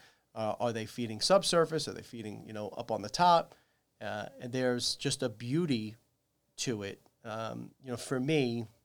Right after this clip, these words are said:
when you look at nature, um,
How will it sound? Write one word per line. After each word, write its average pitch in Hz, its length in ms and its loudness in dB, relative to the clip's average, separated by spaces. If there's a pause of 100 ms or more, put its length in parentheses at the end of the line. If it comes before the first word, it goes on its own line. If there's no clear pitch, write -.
(1160)
when 127 180 -2
you 123 120 2
look 151 260 4
at 135 180 4
nature, 131 600 0 (1300)
um, 107 600 -6